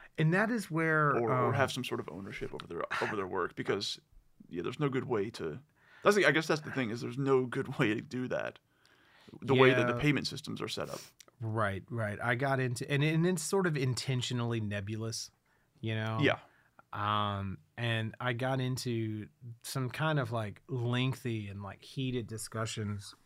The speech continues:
Speaker 1: with some friends of mine, um, because, you know, anarchy reasons, they're sort of morally opposed to the concept of copyright or
Speaker 2: Mm-hmm.
Speaker 1: whatever.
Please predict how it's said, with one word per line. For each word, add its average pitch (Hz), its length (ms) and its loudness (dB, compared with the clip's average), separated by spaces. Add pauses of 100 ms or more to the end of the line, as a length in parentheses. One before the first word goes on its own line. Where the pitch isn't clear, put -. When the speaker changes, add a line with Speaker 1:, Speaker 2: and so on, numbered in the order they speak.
(480)
Speaker 1:
with 123 160 -4
some 120 200 -6
friends 120 340 -4
of 113 80 -2
mine, 107 460 -4 (2250)
um, 113 380 2
because, 110 580 -2 (1160)
you 135 140 0
know, 95 220 -2 (1000)
anarchy 113 560 0
reasons, 104 640 -4
they're 104 320 -2
sort 104 240 -6
of 95 140 -10
morally 104 640 -4
opposed 98 840 -8
to 98 580 -8
the 107 80 -10
concept 101 640 -6
of 98 120 -14
copyright - 640 -12 (760)
or 92 100 -4
Speaker 2:
Mm-hmm. 98 80 -6
Speaker 1:
whatever. 131 480 -4